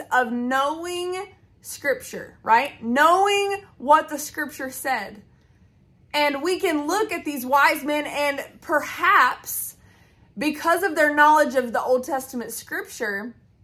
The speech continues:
we don't know where they came from. We don't know if they were Jews, if they were, um, non-Jew. I mean, we don't know that, but we can assume that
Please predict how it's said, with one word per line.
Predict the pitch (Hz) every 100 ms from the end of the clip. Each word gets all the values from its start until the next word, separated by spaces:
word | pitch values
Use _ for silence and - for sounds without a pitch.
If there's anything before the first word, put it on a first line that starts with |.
| _ _ _ - -
we | 262 359
don't | 539 403
know | 403 339
where | 330
they | 294 262
came | 320 294
from. | 254 233
We | 240
don't | 262
know | 269
if | 254
they | 262
were | 240 247
Jews, | 233 302 339 349 285
if | 233
they | 247
were, | 226 220 214 - - -
um, | 226 226 220 220 240
non-Jew. | 254 320 339 349 320 262 240 320 330
I | 277
mean, | 262 254
we | 330
don't | 392 277 277
know | 285 302
that, | 254 233 214
but | 254
we | 294
can | 302 277
assume | 262 - 349 349 330 269
that | 262 254